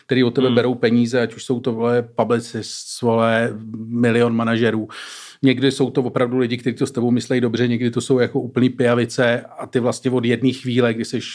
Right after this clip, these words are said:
Speaker 1: jako velký, a myslím, že ten Kanye je velký už poměrně dlouho, tak přestaneš mít jako vlastně přehled o tom, kdo, co a jak.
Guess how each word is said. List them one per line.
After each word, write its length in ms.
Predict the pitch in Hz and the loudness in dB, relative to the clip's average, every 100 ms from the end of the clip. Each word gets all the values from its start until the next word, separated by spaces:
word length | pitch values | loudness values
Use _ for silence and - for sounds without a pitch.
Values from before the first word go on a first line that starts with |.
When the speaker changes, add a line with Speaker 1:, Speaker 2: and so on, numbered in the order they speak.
| - | -10
Speaker 1:
jako 260 | 113 127 110 | -10 -8 -2
velký, 320 | 113 107 113 | -2 0 -2
a 220 | 110 117 | -2 -4
myslím, 260 | 92 - 101 | -12 -14 -10
že 60 | |
ten 120 | 117 | -10
Kanye 260 | 113 107 113 | -10 -10 -8
je 40 | |
velký 340 | 113 107 113 120 | -8 -8 -8 -10
už 140 | 117 120 _ _ | -12 -18 _ _
poměrně 400 | - 113 117 120 | -6 0 2 4
dlouho, 280 | 113 104 110 - - - | 2 0 -2 -6 -14 -6
tak 140 | 123 | -2
přestaneš 460 | - - 127 117 - | 0 0 -2 -4 -2
mít 220 | 120 120 | -2 -2
jako 260 | 113 123 | -4 -2
vlastně 340 | 113 104 - 123 | -4 -4 -4 -4
přehled 360 | - 127 120 | 0 0 2
o 120 | 107 98 | -2 -4
tom, 340 | 110 110 104 | -2 -2 -2
kdo, 320 | 113 113 113 110 | 0 0 0 -4
co 380 | - 117 113 - - - - - - _ | -2 -2 -2 -10 -20 -20 -20 -20 -20 _
a 100 | 127 | 2
jak. 340 | 117 110 113 | 2 0 -4